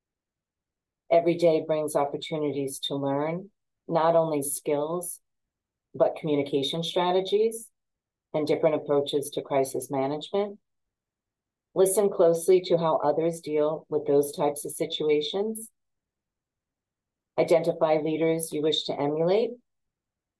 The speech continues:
This will also help you learn what you don't <laughs> want to be as much as who you want to be. I feel that my success has always been closely aligned with following what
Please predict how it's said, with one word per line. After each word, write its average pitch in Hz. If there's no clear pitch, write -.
This 220
will 233
also 180
help 160
you 160
learn 151
what 147
you 143
don't 160
<laughs> -
want 311
to -
be 226
as 220
much 151
as 139
who -
you 147
want 107
to -
be. -
I 185
feel 233
that 220
my 185
success 185
has 156
always 151
been 147
closely 156
aligned 147
with 147
following 147
what 143